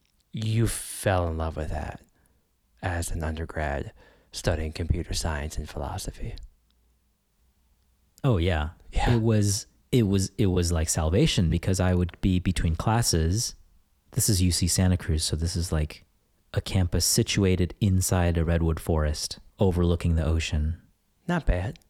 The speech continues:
Speaker 2: Not bad. <laughs> So I would go between, like, computer science and philosophy were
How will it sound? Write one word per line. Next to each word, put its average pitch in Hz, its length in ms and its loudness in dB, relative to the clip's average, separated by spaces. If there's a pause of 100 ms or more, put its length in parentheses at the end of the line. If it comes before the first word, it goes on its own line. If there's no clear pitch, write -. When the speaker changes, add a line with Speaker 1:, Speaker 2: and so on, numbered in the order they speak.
(220)
Speaker 2:
Not 92 180 0
bad. 82 320 0 (640)
<laughs> - 80 0 (680)
So 113 200 2
I 104 80 6
would 101 160 4
go 113 160 4
between, 113 680 4
like, 98 280 0
computer 110 340 2
science 101 340 2
and 92 100 0
philosophy 95 440 0
were 87 300 0